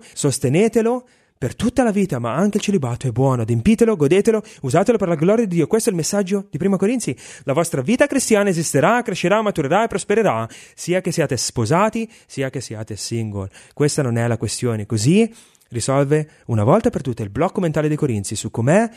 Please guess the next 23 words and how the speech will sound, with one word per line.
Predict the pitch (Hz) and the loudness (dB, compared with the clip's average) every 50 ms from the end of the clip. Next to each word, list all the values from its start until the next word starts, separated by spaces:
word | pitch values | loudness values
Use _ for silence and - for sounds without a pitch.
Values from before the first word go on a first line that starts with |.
| - - - | -18 -20 -12
che | _ - | _ -6
il | 117 | -4
matrimonio | 113 113 - 120 120 139 151 170 180 | -4 -2 -2 -2 0 0 2 2 0
influisce | 170 147 - 135 139 139 - 151 | 0 -2 -2 -2 -2 0 -2 -2
sulla | - - 113 110 | -4 -2 -4 -4
spiritualità. | - - 113 113 - 110 110 110 101 87 - - - - | -4 -4 -4 -4 -2 -2 -2 -2 -4 -6 -6 -14 -16 -8
Non | - 117 120 | -6 -4 -2
ha | 127 131 | -2 -2
alcun | - 123 117 - - 120 | -2 -4 -6 -4 -4 -6
effetto. | 110 95 - - - 85 - - - 95 - _ _ _ _ _ _ _ _ | -6 -6 -6 -10 -12 -14 -14 -16 -18 -20 -20 _ _ _ _ _ _ _ _
Ciò | - 113 | -4 -2
che | - 120 104 | -2 0 0
siete, | - - 202 220 220 233 233 226 233 _ _ | 4 6 6 6 6 4 0 -2 -4 _ _
sposati | _ - 107 120 135 165 185 202 202 185 - | _ -10 -6 -2 -2 -2 0 -2 -4 -2 -2
o | 147 | -2
single, | 135 - - 170 139 113 104 98 | 0 2 2 2 2 2 -2 -2
non | 101 104 110 | -2 -2 -2
ha | 110 | -2
alcuna | - - 107 104 - - - 175 196 196 190 185 - - | 0 0 -2 -2 -2 0 4 4 4 4 4 0 -2 -4
incidenza | 131 127 - - 117 127 151 147 - 135 | -4 -2 -2 0 2 2 2 2 0 -2
sulla | - 113 104 | -2 -2 0
vostra | 117 135 - 147 123 | 0 -2 -2 -4 -4
spiritualità. | - 131 117 113 131 120 117 117 107 92 - | -4 -4 -2 0 0 0 0 -2 -2 -4 -6